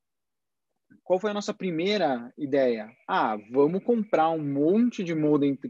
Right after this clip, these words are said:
é, quatro G e vamos mandar um motoboy entregar na casa das pessoas. A gente chegou a fazer isso. É, ah, precisamos de uma, depois de dois meses, pessoas reclamando de problemas de saúde mental, ansiedade, é, é, é, realmente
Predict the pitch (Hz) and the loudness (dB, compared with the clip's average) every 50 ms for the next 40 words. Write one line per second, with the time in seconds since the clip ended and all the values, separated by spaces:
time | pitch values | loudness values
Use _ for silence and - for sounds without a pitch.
0 | - 147 135 127 127 123 120 - 139 135 - 151 156 147 127 135 131 147 165 196 | -4 2 4 4 4 4 4 2 2 2 2 2 0 2 4 6 6 8 8 6
1 | 233 196 165 170 185 190 196 196 196 175 139 131 135 143 170 202 - _ _ _ | 4 4 2 0 0 0 0 0 2 2 4 4 4 4 2 0 -4 _ _ _
2 | _ _ - 170 165 175 160 196 165 147 143 156 165 208 208 180 156 156 175 - | _ _ -8 -4 -4 0 0 2 4 4 4 4 4 2 2 2 2 0 0 0
3 | 180 165 175 185 - - 233 - 160 120 - 165 151 147 - 240 208 143 143 170 | 0 0 0 -4 -6 -4 -2 0 0 0 0 -2 -4 -2 0 0 2 4 6 8
4 | 208 208 185 - 156 131 131 131 120 110 110 - - - _ _ _ _ _ _ | 8 6 6 4 0 0 0 0 0 -2 -4 -8 -16 -20 _ _ _ _ _ _
5 | _ - 139 139 135 131 127 127 117 - 165 185 175 143 117 - - 156 143 156 | _ -2 0 2 4 4 4 4 4 2 2 2 2 2 2 0 -2 -4 -2 0
6 | 151 151 185 202 208 214 208 202 190 - 160 147 147 147 185 185 175 165 196 202 | 0 2 2 4 4 4 2 2 0 -2 -2 -2 2 2 2 2 4 6 6 6
7 | 196 170 180 175 170 156 135 120 120 113 - - 139 - 160 - - - - 185 | 6 4 2 2 2 2 2 0 -4 -8 -8 -8 -6 -4 -4 -4 -4 0 0 2
8 | 165 156 160 180 190 208 180 202 - 175 165 151 156 170 196 208 190 160 185 196 | 2 4 2 2 2 0 -2 -2 0 0 2 2 2 2 0 -2 -2 -2 -2 0
9 | 196 185 - - 180 175 165 165 165 151 147 143 170 165 165 165 160 147 - - | 0 0 0 2 2 2 2 2 -2 -4 -4 -2 0 0 0 0 -2 -4 -6 -6
10 | 156 139 131 156 160 160 160 143 135 147 147 _ _ - _ _ _ _ - 139 | -4 -2 2 4 4 4 4 2 -2 -12 -16 _ _ -20 _ _ _ _ 2 2
11 | 143 135 - 135 131 131 127 127 123 - 143 135 127 127 123 123 120 120 123 131 | 4 4 4 4 4 4 4 4 2 2 0 0 0 0 0 -2 -2 -4 -2 -2
12 | 143 139 143 151 147 - 160 143 127 | 0 0 0 -2 0 2 2 2 2